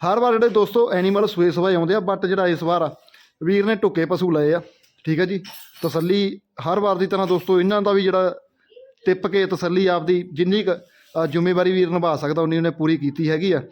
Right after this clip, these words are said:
ਬਾਕੀ ਪੁੱਛਾਂਗੇ ਪੂਰੀ ਗੱਲਬਾਤ ਆਪਾਂ ਵੀਰ ਰਣਜੀਤ ਤੋਂ। ਤੇ ਖਾਸ ਤੌਰ ਤੇ ਵਿਜ਼ਿਟ ਜਿਹੜੀ ਹੈਗੀ ਆ ਤੁਹਾਨੂੰ ਪਿੰਡ ਸ਼ਾਹਪੁਰ ਕਰਨੀ ਪਵੇਗੀ। ਤੇ ਅੱਜ ਅਠਾਈ ਜਨਵਰੀ ਨੂੰ ਆਪਾਂ ਵੀਡੀਓ ਬਣਾ ਰਹੇ ਹਾਂ ਦੋਸਤੋ, ਤੇ ਸਮਾਂ ਜਿਹੜਾ ਤੁਸੀਂ ਜ਼ਰੂਰ ਕਨਫਰਮ ਕਰ ਲਓ।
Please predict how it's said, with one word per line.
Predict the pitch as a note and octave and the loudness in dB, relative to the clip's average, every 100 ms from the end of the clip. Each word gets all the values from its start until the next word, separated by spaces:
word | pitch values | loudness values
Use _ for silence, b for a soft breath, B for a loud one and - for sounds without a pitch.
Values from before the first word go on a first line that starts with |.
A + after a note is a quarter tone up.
| B B - | B B -8
ਬਾਕੀ | D#3+ D#3+ F#3 | -8 -4 -4
ਪੁੱਛਾਂਗੇ | F#3+ G3+ A#3 A#3 | -2 -2 0 0
ਪੂਰੀ | G3 F#3+ F3 | 0 0 0
ਗੱਲਬਾਤ | E3 D#3+ D#3+ | 0 0 -2
ਆਪਾਂ | E3 D#3+ | -2 -2
ਵੀਰ | D3+ D3+ | 0 2
ਰਣਜੀਤ | D3+ D3 C#3+ E3 | 0 0 0 0
ਤੋਂ। | F#3+ G3 F#3+ b b b b b b - | 0 -2 -4 b b b b b b -4
ਤੇ | D#3+ D#3 D#3+ | 0 2 0
ਖਾਸ | D#3 E3 E3+ | -2 -4 -2
ਤੌਰ | G#3 G3 | 0 0
ਤੇ | F#3 | 0
ਵਿਜ਼ਿਟ | E3+ F#3+ | 0 0
ਜਿਹੜੀ | F3+ F#3 | 0 -2
ਹੈਗੀ | D3+ D#3 | -2 -2
ਆ | F3 | -2
ਤੁਹਾਨੂੰ | E3+ D3+ | -2 -2
ਪਿੰਡ | D3 D3+ | -2 -4
ਸ਼ਾਹਪੁਰ | D3 D3+ D3 C#3+ | -2 -4 -4 -4
ਕਰਨੀ | C#3 C3 | -4 -6
ਪਵੇਗੀ। | B2+ B2+ C#3+ D3+ D3+ B B B | -6 -2 -2 -2 -8 B B B
ਤੇ | D#3+ D#3 | -2 0
ਅੱਜ | E3 | -2
ਅਠਾਈ | C#3+ D#3+ | -2 0
ਜਨਵਰੀ | E3+ F3+ F3 F3+ | 0 0 2 2
ਨੂੰ | F3+ | 0
ਆਪਾਂ | F3 | 0
ਵੀਡੀਓ | D#3+ E3 F3+ | 0 0 0
ਬਣਾ | D#3+ D#3 | 0 0
ਰਹੇ | D#3+ | 0
ਹਾਂ | E3 | 0
ਦੋਸਤੋ, | D#3+ D#3+ E3 E3 b b b | 0 0 -4 -4 b b b
ਤੇ | E3 D#3 | -2 -2
ਸਮਾਂ | D#3+ E3 F#3 | -2 -2 0
ਜਿਹੜਾ | F3+ | 0
ਤੁਸੀਂ | F3+ D3+ E3+ | -2 -2 -2
ਜ਼ਰੂਰ | D3+ D3+ | 2 0
ਕਨਫਰਮ | D3+ D#3+ D#3 E3 | 0 -2 -2 -4
ਕਰ | D#3+ D3 | -2 -2
ਲਓ। | D3+ D3+ | -2 -4